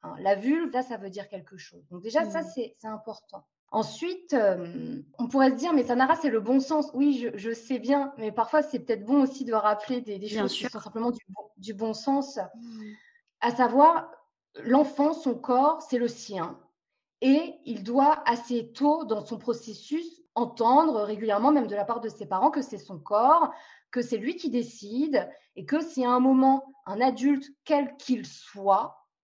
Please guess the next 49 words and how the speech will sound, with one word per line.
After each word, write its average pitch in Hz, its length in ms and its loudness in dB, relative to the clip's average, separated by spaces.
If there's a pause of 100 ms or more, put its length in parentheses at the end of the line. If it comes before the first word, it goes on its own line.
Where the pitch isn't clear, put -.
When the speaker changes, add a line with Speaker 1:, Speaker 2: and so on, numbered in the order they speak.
(240)
Speaker 1:
ça 208 160 -6
Speaker 2:
Mhm. - 60 -6
Speaker 1:
c'est 202 240 -4
quelque 208 240 -12
chose 226 240 -8
aussi, 233 220 -12
j'en 226 140 -6
parlerai 175 200 -6
juste 226 260 -12
après, 240 220 -4
c'est 165 140 -12
très 277 220 -2
important, 247 640 -2 (360)
n'a 302 120 0
pas 330 180 4
le 269 140 2
droit 240 320 8
de 240 120 -2
faire 294 240 2
ce 302 120 -4
qu'il 277 300 0
veut 262 300 0
avec 262 360 2
ce - 180 -6
corps. 185 680 -8
Ça, 294 100 0
c'est 233 180 -8
vraiment, 277 420 4
vraiment 247 420 0
important. 214 560 -12 (480)
Et 202 80 -6
lorsque 311 260 0
je 269 120 0
dis 269 220 -4
quel 240 240 -4
qu'il 196 220 -12
soit, 254 600 -8 (420)
c'est 262 80 -8
dans 269 120 4
le 277 120 2
sens 277 300 -2
où 302 320 -4
on 208 140 -2
a 349 100 4
tendance, 220 680 -4
en 190 120 -12
tant 302 160 0
que - 160 -16
parent, 214 580 -4